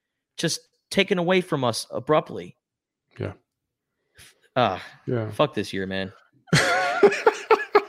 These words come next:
Speaker 2: For real. I mean,
Speaker 1: Fucking
Speaker 2: that's, that's the bumper sticker right there, man, is just
Speaker 1: Fuck
Speaker 2: F this
Speaker 1: twenty twenty.
Speaker 2: year. You know what I mean?
Speaker 1: Jeez.
Speaker 2: So, um, so, you know, rest in peace to Lute Olson, rest in peace to Chadwick Boseman,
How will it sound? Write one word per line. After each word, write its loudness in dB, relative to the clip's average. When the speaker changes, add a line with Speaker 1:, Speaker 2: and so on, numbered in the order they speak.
Speaker 2:
For 4
real. 8
I 6
mean, 8
Speaker 1:
Fucking 4
Speaker 2:
that's, 2
that's 4
the 2
bumper 2
sticker -2
right -4
there, 0
man, -10
is -4
just -2
Speaker 1:
Fuck -4
Speaker 2:
F 4
this -
Speaker 1:
twenty 2
twenty. -6
Speaker 2:
year. -4
You 0
know 2
what 2
I 4
mean? 2
Speaker 1:
Jeez. 0
Speaker 2:
So, 4
um, 4
so, 2
you 2
know, 0
rest 4
in 8
peace 6
to 2
Lute 10
Olson, 4
rest 2
in 2
peace 0
to -10
Chadwick 0
Boseman, -2